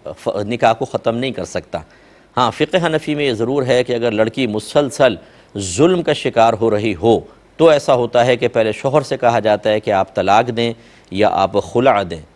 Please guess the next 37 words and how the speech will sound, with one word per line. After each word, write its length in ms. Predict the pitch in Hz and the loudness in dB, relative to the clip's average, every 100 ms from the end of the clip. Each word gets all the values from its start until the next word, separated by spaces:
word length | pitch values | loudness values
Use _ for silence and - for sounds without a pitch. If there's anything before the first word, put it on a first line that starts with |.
| - | -6
इनमें 240 | 113 127 117 | -2 0 0
दोनों 220 | 127 131 | 0 0
में 80 | 123 | -2
फ़र्क 240 | - 143 | 0 -2
भी 140 | 127 117 | -2 0
याद 160 | 107 107 | 2 0
रखिएगा, 500 | 107 110 104 110 127 - _ - | -2 -2 2 2 0 -8 _ -4
अगर 220 | 110 127 | 2 2
बगैर 380 | 113 117 120 147 | 2 2 4 2
पैसे 460 | 139 123 120 - 156 | 2 0 0 0 0
के 100 | 151 | 0
तलाक 380 | 123 123 123 127 | 2 4 4 2
देंगे 320 | 120 123 120 | -4 -4 -4
तो 140 | 107 | -4
तलाक, 460 | 92 98 95 147 190 - | -2 0 4 2 0 -4
और 160 | 104 101 - | 0 0 0
पैसे 360 | 107 113 - 160 | 0 0 0 0
के 120 | 151 | 0
बदले 340 | 117 117 120 | 0 -2 -2
में 120 | 113 104 | -4 -4
है 180 | 107 | -4
तो 320 | 101 123 170 - - | -4 -2 -4 -6 -4
खुला। 260 | 113 95 76 - _ _ _ - | -2 0 -4 -12 _ _ _ -4
अब 160 | 120 131 | 0 0
शौहर 300 | - 147 165 | 2 2 4
अगर 200 | 160 147 | 2 2
राज़ी 300 | 143 143 147 | 2 2 -4
नहीं 180 | 160 | -4
हो 160 | 143 120 | 0 2
रहा 180 | 101 90 - _ _ | 2 0 -8 _ _
और 120 | 113 | 0
लड़की 340 | 117 143 156 170 | 4 2 2 -2
मुसलसल 500 | 147 - 160 190 170 | -2 -4 -2 0 0
जुल्म 260 | 120 143 | 0 -2
का 120 | 139 135 | -2 -6
शिकार 420 | - 113 107 113 | -4 2 4 4
है, 200 | 110 | 2